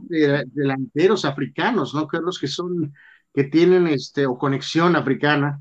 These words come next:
este, eh, que tienen, eh,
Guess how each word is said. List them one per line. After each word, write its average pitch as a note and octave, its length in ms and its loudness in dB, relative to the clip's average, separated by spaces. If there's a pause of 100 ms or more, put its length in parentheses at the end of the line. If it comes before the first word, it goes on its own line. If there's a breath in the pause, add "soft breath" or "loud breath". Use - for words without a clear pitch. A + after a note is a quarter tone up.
(420 soft breath)
este, C#3 1120 4
eh, C3+ 260 -4
que C#3 120 -2 (100)
tienen, E3+ 540 4
eh, C3 460 0